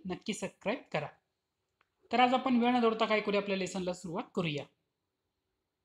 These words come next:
आजचा आपला पहिला पॉइंट आहे ते म्हणजे भारताचे नवीन सरन्यायाधीश. तर नवीन सरन्यायाधीश म्हणजे सत्तेचाळीसावे सरन्यायाधीश म्हणून, अ, शरद अरविंद बोबडे, अ, यांची नियुक्ती आता होणार आहे, म्हणजे त्याचे डिक्लेअर झालेलं आहे.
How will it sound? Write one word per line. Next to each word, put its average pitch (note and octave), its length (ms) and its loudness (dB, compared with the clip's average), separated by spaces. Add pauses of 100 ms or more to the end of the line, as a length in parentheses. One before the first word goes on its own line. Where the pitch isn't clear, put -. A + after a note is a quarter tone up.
(1200)
आजचा A3 200 0
आपला B3+ 220 2
पहिला B3+ 260 4
पॉइंट A#3 300 0
आहे G#3 320 -4
ते A3+ 80 0
म्हणजे A3 240 0
भारताचे G#3 480 -2
नवीन A3 440 0 (100)
सरन्यायाधीश. D#3+ 720 4 (380)
तर G#3+ 60 2
नवीन A3+ 260 4
सरन्यायाधीश A#3 500 0
म्हणजे A#3 180 -2
सत्तेचाळीसावे A#3+ 760 2
सरन्यायाधीश G3+ 720 0
म्हणून, F#3 280 0 (400)
अ, F#3+ 220 0
शरद A3+ 440 4 (140)
अरविंद G#3+ 420 2
बोबडे, F#3 420 0 (200)
अ, F3+ 40 -2
यांची G3+ 400 2
नियुक्ती G3+ 440 0
आता A#3 200 -2
होणार B3 420 6
आहे, C#3+ 100 0
म्हणजे A3 460 -2
त्याचे G3+ 220 -6
डिक्लेअर G#3+ 340 0
झालेलं D#3 280 0
आहे. - 240 -14